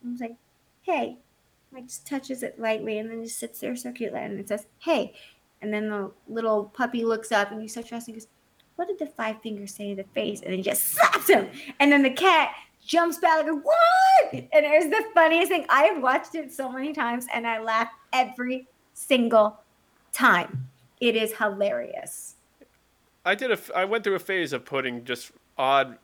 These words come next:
Speaker 2: animal gifs up for a little
Speaker 1: They're
Speaker 2: bit.
Speaker 1: lovely. They're lovely. I love them. They bring me joy. I need to see more of that.
Speaker 2: I'll work on it. I'll get some
Speaker 1: More.
Speaker 2: things. Okay, more. More animal
Speaker 1: Hot right now.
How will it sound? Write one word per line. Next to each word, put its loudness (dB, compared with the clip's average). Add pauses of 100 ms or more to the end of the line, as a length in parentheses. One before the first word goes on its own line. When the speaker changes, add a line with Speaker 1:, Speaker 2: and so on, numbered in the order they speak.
Speaker 2:
animal -2
gifs -12
up -12 (640)
for -10
a -4
little -4
Speaker 1:
They're 6
Speaker 2:
bit. 6
Speaker 1:
lovely. 2 (220)
They're -2
lovely. -2
I 2
love 0
them. -10
They -4
bring -6
me -8 (100)
joy. -6 (140)
I -2
need -6
to -10
see -12 (140)
more -8
of -16
that. -10 (1300)
Speaker 2:
I'll -6
work -4
on -8
it. -20 (640)
I'll -8
get -2
some -2
Speaker 1:
More. -6
Speaker 2:
things. -8
Okay, -10 (120)
more. -6 (1000)
More 4
animal 4
Speaker 1:
Hot 4
right -2
now. -4